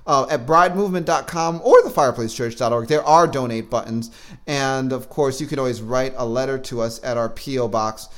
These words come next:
and that is on our website. So I just wanna say thank you for those of you that are continuing to support us.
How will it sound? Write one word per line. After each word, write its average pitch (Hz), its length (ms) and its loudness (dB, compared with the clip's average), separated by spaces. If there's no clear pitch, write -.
and 123 180 -4
that 123 160 0
is 117 100 -4
on 117 140 -4
our 110 120 -4
website. 113 480 -4
So 143 120 -2
I 151 60 0
just 170 160 -8
wanna 175 220 -4
say 156 320 -4
thank 143 440 -6
you 156 80 -8
for 143 160 -8
those 131 260 -2
of 120 120 -8
you 131 120 -6
that 120 120 -6
are 110 80 -8
continuing 135 540 -8
to 123 60 -12
support 131 460 -6
us. 120 240 -6